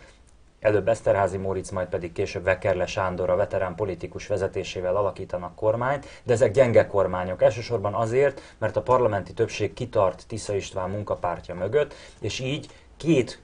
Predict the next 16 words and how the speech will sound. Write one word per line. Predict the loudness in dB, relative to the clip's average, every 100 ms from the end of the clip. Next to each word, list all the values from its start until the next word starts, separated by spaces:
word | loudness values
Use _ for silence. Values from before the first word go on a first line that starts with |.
| -20
front | -14 4 6 6 2
között, | 2 2 0
két | 0 -4 -2
tűz | -6 -4
között | -2 -2 -2
harcol | 2 2 2 -2
mindegyik | 0 2 2 0 -6
kormány. | -2 0 0 -4 0
Egyrészt | 0 0 -2
meg | -4 0
kell | -2
felelni | 4 4 4 0
természetesen | 0 0 0 -4 -6 -6 -8
az | -10
uralkodó | -2 0 0 -2 -4
kívánságainak, | -6 -4 -4 -2 -2 0 0 -2 -2 -4